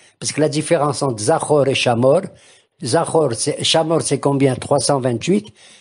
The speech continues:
Zachor, c'est deux cent vingt-sept. Trois cent vingt-huit moins cent vingt-sept, ça fait combien ? Cent un. Nachon ? Ah, donc, il faut toujours ajouter, puisque la Torah nous apporte la vie. Et dans ce deuxième paragraphe du schéma,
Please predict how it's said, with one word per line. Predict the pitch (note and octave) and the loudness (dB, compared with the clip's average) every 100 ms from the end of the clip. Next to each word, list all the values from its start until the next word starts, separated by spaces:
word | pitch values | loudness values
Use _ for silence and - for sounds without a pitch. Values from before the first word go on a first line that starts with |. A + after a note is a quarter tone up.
| _ | _
Zachor, | A#2 D#3+ C#3+ D3+ C#3 | -2 0 2 0 0
c'est | - | -2
deux | B2 C#3 | -2 -2
cent | - C3 | 0 -2
vingt-sept. | A#2+ G#2+ - F#3+ F#3+ - - - _ | -2 -4 0 0 -2 -14 -20 -20 _
Trois | - F3 | -2 0
cent | F3+ D#3+ | 0 0
vingt-huit | F3+ - D#3+ C3+ C3 | -2 -2 -2 -2 -2
moins | D#3+ E3+ C3 - - - | 0 0 -2 -6 -20 -14
cent | - D#3+ | -4 -2
vingt-sept, | C#3 C#3 - F3+ F3 | 0 -2 2 2 2
ça | C#3+ | 0
fait | D#3+ | 0
combien ? | - C3 C3+ E3 G2+ | 0 2 2 0 -2
Cent | - D3+ - | -2 -2 -2
un. | A#2 A#2 _ - G#2 | -4 -4 _ -12 -4
Nachon ? | A#2 - G3+ F#3 - _ _ _ | 0 2 0 -2 -16 _ _ _
Ah, | - A2 | -12 -2
donc, | D#3 F#3 - _ _ _ | 0 -2 -6 _ _ _
il | - | -8
faut | D#3+ | -8
toujours | - F3 F3 D3 | -8 -8 -6 -6
ajouter, | D#3+ C3+ C3+ A#2+ C#3+ F3 - _ _ _ - | -6 -6 -6 -8 -8 -8 -12 _ _ _ -14
puisque | D3+ - D#3+ F#3 E3 | -12 -6 -6 -6 -8
la | C#3 | -10
Torah | - D#3 D#3 | -6 -6 -6
nous | C3+ C3+ | -8 -10
apporte | - D#3+ - - | -8 -8 -8 -10
la | C3 A#2 | -8 -8
vie. | G2+ G2 - _ _ _ - | -10 -14 -16 _ _ _ -12
Et | A#2+ | -6
dans | C#3 | -4
ce | - | -4
deuxième | B2+ E3+ G3 G3+ E3 | 0 0 2 0 0
paragraphe | C#3+ C3+ C3 B2+ B2 G#2 | 0 0 0 0 0 -2
du | G#2+ | -4
schéma, | - G#2 G2+ B2+ | -2 -2 -2 -2